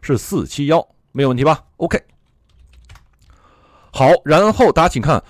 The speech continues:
呃，是这样啊，今后我给您介绍这个比较有趣的这个 Python 组件的话，我呢会给您写一个程序，然后咱们运行，程序运行完结果，我会给您讲解程序我是怎么写的，编写逻辑，对吧？您也可以实-，实际上下载我的代码，您也可以直接跑，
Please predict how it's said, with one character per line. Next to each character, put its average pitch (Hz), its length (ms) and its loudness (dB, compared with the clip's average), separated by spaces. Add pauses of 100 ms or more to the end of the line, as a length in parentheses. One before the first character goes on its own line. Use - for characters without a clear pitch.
(220)
呃， 135 160 2
是 190 120 -8
这 226 80 2
样 110 160 0
啊， 73 80 -12
今 220 260 -4
后 220 140 -4
我 113 180 -2
给 139 80 -2
您 92 160 -4
介 165 160 -2
绍 143 100 0
这 139 120 -4
个 110 100 -4
比 - 80 -6
较 151 100 2
有 101 220 -2
趣 - 180 -8
的 127 80 0
这 107 160 -2
个 92 160 -4
Python 151 320 -4
组 85 160 -12
件 135 160 -4
的 107 80 -2
话， 147 220 -2
我 87 100 -4
呢 104 80 -4
会 160 140 -4
给 73 140 -8
您 95 120 -6
写 - 140 -12
一 71 60 -10
个 82 60 -8
程 95 220 -10
序， 151 180 -8
然 139 120 0
后 135 60 -2
咱 123 100 -2
们 160 80 -6
运 165 160 0
行， - 260 -4 (280)
程 170 140 -4
序 196 120 -2
运 190 80 0
行 160 80 0
完 170 80 0
结 214 160 2
果， 92 220 -2
我 90 120 -8
会 117 120 -6
给 104 80 -4
您 110 120 -4
讲 110 220 -4
解 87 100 -6
程 107 220 -12
序 127 140 -8
我 90 100 -6
是 104 40 -4
怎 82 100 -8
么 101 80 -6
写 - 100 -10
的， 78 80 -8
编 120 140 -4
写 87 100 -10
逻 73 160 -8
辑， 117 100 -6
对 123 80 -2
吧？ 113 160 0 (200)
您 131 160 0
也 147 100 2
可 131 100 -2
以 87 60 -2
实-， 127 180 -8 (380)
实 - 140 -12
际 147 100 -4
上 120 180 -2
下 127 140 -2
载 120 80 -2
我 90 80 -4
的 95 60 -2
代 113 120 -2
码， 73 200 -8
您 110 100 -4
也 123 100 -2
可 - 160 -10
以 110 60 -4
直 110 80 -8
接 131 80 0
跑， 73 260 -8